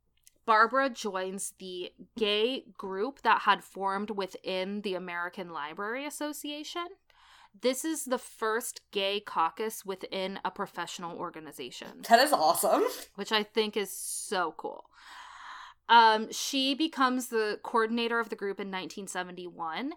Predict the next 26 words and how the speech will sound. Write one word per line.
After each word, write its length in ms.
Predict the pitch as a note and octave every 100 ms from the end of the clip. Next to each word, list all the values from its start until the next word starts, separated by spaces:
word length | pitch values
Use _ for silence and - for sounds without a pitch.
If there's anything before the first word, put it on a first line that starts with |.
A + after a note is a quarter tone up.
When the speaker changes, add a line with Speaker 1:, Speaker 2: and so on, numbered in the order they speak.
| - - -
Speaker 1:
and 180 | A3 A3
she 440 | - B3 C4 D4+
pushes 460 | C4 B3 B3 C#4 B3
the 160 | B3+ -
A 140 | G3+
L 180 | G3+ G3
A 140 | F#3 F#3
to 160 | G#3
be 160 | F#3+ F#3
much 320 | F3+ F3 -
more 140 | G#3 F3
inclusive 720 | F#3+ - F3+ E3+ F#3+ F3+ F3+
for 240 | - E3+
visibility 800 | E3 F3 F3+ E3+ D#3 E3 F#3 G3+ A3 _
for 280 | F3 E3
gay 280 | E3+ F3 E3+
and 140 | C#3 E3+
lesbian 360 | D3+ - G3+
people, 340 | G#3+ A3+ A3+ G#3+
like, 220 | E3+ E3 _ _
in 300 | G#3 G3+ F#3+
their 220 | F3+ F3 E3+
profession. 840 | - - - D#3 - - - G#3 _
Speaker 2:
Right. 400 | - E3+ E3+ D3+ - _ _ _
Speaker 1:
And 160 | B3 B3
also 640 | B3 B3+ B3 B3+ G#3+ F#3+